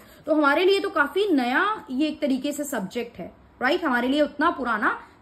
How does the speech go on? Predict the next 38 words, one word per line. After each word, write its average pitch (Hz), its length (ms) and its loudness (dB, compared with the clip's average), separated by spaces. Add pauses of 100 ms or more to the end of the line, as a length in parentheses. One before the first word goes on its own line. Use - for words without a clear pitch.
subject 262 360 -4
नहीं 262 340 6
है, 202 100 -4
तो 269 100 -4
धीरे 269 260 0
धीरे 349 180 2
काफी 311 320 -2
sociologist 233 720 -6 (360)
हैं 349 180 4
हमारे 269 260 2
पास 262 220 0
जो 339 100 -2
अभी 269 240 2
भी 311 240 0 (160)
चीजों 240 260 0
पे 262 100 -4
काम 254 240 -2 (140)
कर 226 140 0
रहे 185 120 -4
हैं। 180 320 -12 (400)
यस, 269 360 2
तो 233 320 0
एम 233 160 -2
एन 262 60 0
श्रीनिवास 247 440 -2
ने 262 60 0
इन 247 80 0
चीजों 233 260 -4
पे 240 100 -6
काम 220 240 -4
करी 285 240 -2
है, 311 100 0
ये 226 160 -2
चीज 247 200 -6
आप 247 160 -2
लिख 254 100 -4
सकते 269 260 -6
हो। 311 180 2